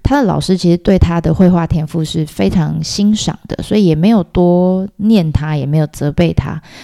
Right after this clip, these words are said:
但他的同门师兄们就很嫉妒啊，就想说，“哎，老师他这样你都不管他哦，哈，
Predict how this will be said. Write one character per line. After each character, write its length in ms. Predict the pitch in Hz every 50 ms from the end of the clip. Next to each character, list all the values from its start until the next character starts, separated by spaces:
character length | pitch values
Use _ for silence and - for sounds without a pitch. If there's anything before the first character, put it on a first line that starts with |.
| - - -
但 160 | - 277 254
他 160 | 233 226 233
的 100 | 208 196
同 260 | - - - 175 165
门 240 | 196 226 220 180 175
师 220 | 170 - - 170 160
兄 220 | - 180 170 175
们 120 | 160 147
就 120 | - - 165
很 120 | 151 - -
嫉 260 | - - 160 143 - -
妒 180 | - 139 123 -
啊， 100 | - - -
就 100 | 185 -
想 180 | - 170 - 170
说 360 | - - - - - 196 196 - _ _ _ _ _ -
，“哎， 200 | - 220 196 185 180
老 140 | 185 185
师 140 | 185 - 226
他 160 | 208 226 247
这 160 | 226 - - 254
样 180 | 233 185 170
你 20 | 170
都 120 | 170 214
不 120 | 214 - 240
管 300 | - - - 175 156 151 156
他 340 | - - - 180 180 180 180
哦， 220 | 180 170 - - 160 147
哈， 240 | 175 - - 170